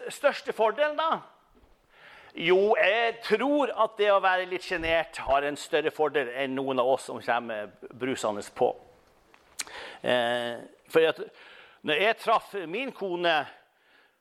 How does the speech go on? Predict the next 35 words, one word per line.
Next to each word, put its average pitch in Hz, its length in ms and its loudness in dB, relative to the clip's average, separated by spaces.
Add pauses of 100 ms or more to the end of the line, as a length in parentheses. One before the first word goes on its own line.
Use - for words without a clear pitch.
(220)
så - 180 -6
sa 180 240 4
hun, 208 80 -6
"Nei, 254 580 -2
liksom, 233 360 -8 (1700)
hatt 185 240 4
noen 165 140 0
erfaringer 147 500 0
som - 160 -14
ikke - 200 -10
er 139 80 -6
helt - 140 -8
gode." 139 220 -8
Så, 160 160 0 (280)
ja, 165 140 6
men 233 100 -6
så, 226 100 -2
ja, 240 80 -2
men 247 140 -4 (720)
prøv 240 200 2
meg. 254 240 0 (220)
Jeg 190 100 -6
er - 140 -10
helt - 160 -6
annerledes. 151 340 -4 (160)
Ja. - 100 -10 (460)
Så 156 140 -2
det 185 140 4
var 196 100 4
litt 175 160 -6
det 151 100 -2
nordnorske, 156 640 -4
og 147 160 2
heldigvis 190 520 0
så 165 100 4